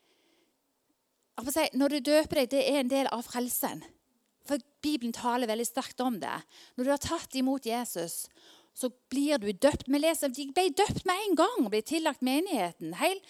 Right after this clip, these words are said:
hele deres hus, alle tok imot Jesus. De ble døpt og begravde det gamle livet. Og så ble de, sto de opp igjen for å vandre et nytt liv. Og alt det som var før,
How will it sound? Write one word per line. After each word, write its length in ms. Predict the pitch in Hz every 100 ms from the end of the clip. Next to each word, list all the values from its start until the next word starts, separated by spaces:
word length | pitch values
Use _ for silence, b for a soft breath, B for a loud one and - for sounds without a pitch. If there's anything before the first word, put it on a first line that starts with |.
| B B
hele 300 | 311 349 392
deres 300 | 370 311 330 277
hus, 240 | 359 370
alle 260 | 269 349 392
tok 240 | 349 339 302
imot 200 | 302 277
Jesus. 380 | 302 320 254 - B B
De 80 | 269
ble 140 | 294 262
døpt 460 | 349 - - - -
og 120 | 233
begravde 600 | 269 277 339 427 403 330
det 80 | 285
gamle 240 | 339 359 415
livet. 520 | 539 523 190 160 160 B B B B
Og 160 | - 349
så 160 | - 392
ble 120 | 381 370
de, 100 | -
sto 300 | - - 392 415
de 80 | 440 - -
opp 260 | - -
igjen 320 | 277 202 170 160 _ _ _ -
for 160 | 349
å 40 | 349
vandre 340 | 349 359 392
et 120 | 370
nytt 260 | 427 - 466 539
liv. 220 | 277 160 - b b b
Og 80 | - - - 453
alt 300 | 539 311 -
det 200 | 392 349 247
som 160 | 269
var 160 | 302 311
før, 460 | - 349 269 147